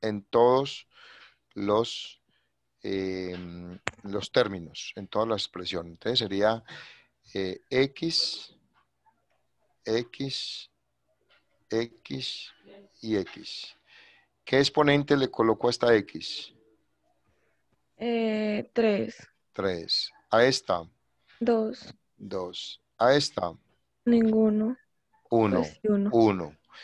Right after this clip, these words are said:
Speaker 1: Y a esta, cero. ¿Listo?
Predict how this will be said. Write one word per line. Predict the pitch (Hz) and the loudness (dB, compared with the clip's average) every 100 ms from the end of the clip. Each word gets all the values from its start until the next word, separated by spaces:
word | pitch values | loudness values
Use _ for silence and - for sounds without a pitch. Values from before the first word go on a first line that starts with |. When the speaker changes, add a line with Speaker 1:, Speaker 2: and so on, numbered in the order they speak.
| - _ - | -20 _ 0
Speaker 1:
Y | 107 | 4
a | 117 | 6
esta, | 143 - 143 147 _ _ _ | 4 2 2 0 _ _ _
cero. | - - - 98 85 80 _ _ _ _ _ _ - | -4 -4 0 -2 -2 -10 _ _ _ _ _ _ -6
¿Listo? | 143 - 127 | -2 0 0